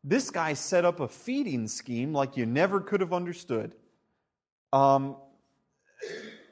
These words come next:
like this, and wait, wait a second, wait a second. What are the, what are the, the, these disciples that are set aside as deacons doing in Acts chapter six? They're setting up a feeding scheme.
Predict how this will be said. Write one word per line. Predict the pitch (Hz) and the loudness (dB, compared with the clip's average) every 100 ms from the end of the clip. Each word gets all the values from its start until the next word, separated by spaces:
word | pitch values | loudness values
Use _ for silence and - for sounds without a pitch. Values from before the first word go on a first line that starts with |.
| - | -10
like | 160 165 - _ _ | -8 -8 -12 _ _
this, | 143 220 - 190 _ _ _ | 2 2 2 -8 _ _ _
and | 202 196 | 2 6
wait, | 226 160 | 6 6
wait | 208 180 | 4 4
a | |
second, | - 120 110 170 | 2 0 0 2
wait | 180 | 2
a | |
second. | 151 120 107 92 _ _ _ _ _ _ _ | 4 0 0 -8 _ _ _ _ _ _ _
What | 143 190 269 | 4 6 6
are | 240 | 2
the, | 208 | -2
what | 180 175 226 | 0 2 4
are | 247 | 2
the, | 220 214 | 0 0
the, | 175 196 | -2 -8
these | 170 196 190 | -4 -4 -4
disciples | 175 - 180 190 202 196 - | -6 0 0 0 -4 -6 -4
that | 147 | -4
are | 131 - _ _ | -4 -10 _ _
set | - 208 190 | 2 4 4
aside | 185 185 185 185 180 - | 4 4 6 4 -2 -2
as | 156 139 | -2 0
deacons | 127 160 170 196 185 151 | -4 -2 0 0 -2 -4
doing | 139 160 185 180 | -2 -2 0 -2
in | 170 | -2
Acts | 175 - | -4 -4
chapter | - 180 - | -2 -2 -2
six? | 170 - 392 - - _ _ _ - | -6 -2 -2 -6 -20 _ _ _ 0
They're | 220 | 0
setting | - 180 143 143 | 4 4 4 4
up | 123 | 2
a | 123 | 0
feeding | - 123 127 135 | -4 -2 -2 -6
scheme. | - 139 143 | -8 -8 -8